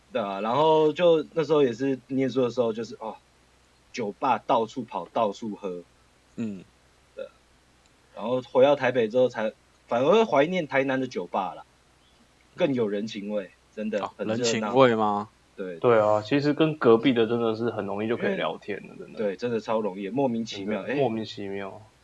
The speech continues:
Speaker 1: 隔壁拿一张名片过来，我靠，什么大哥，
Speaker 2: 嗯。
Speaker 1: 大哥大大之类的。
Speaker 2: 嗯。
Speaker 3: 嗯。
Speaker 1: 对啊。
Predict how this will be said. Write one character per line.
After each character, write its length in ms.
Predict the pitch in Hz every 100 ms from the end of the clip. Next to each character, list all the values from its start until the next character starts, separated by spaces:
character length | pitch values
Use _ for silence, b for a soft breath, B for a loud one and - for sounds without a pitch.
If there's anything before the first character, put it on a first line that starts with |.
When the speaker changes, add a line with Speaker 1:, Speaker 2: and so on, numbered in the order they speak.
| _
Speaker 1:
隔 140 | 131
壁 160 | 131 156
拿 180 | 127 131
一 40 |
张 140 | 143 143
名 180 | 117 120
片 220 | 135 120
过 180 | 127 98
来， 80 | 87
我 60 | -
靠， 260 | - - _ _ _ _ _ _ _ 220 -
什 100 | 107
么 120 | 95
大 160 | 113 104
哥， 160 | - 98
Speaker 2:
嗯。 160 | 95 - _
Speaker 1:
大 120 | 110
哥 140 | 113 104
大 180 | 104 98
大 240 | 98 92
之 140 | - 85
类 100 | 87
的。 60 | 80 - _ _ -
Speaker 2:
嗯。 380 | - 123 101 90
Speaker 3:
嗯。 300 | 110 104 101
Speaker 1:
对 80 | 87
啊。 160 | 82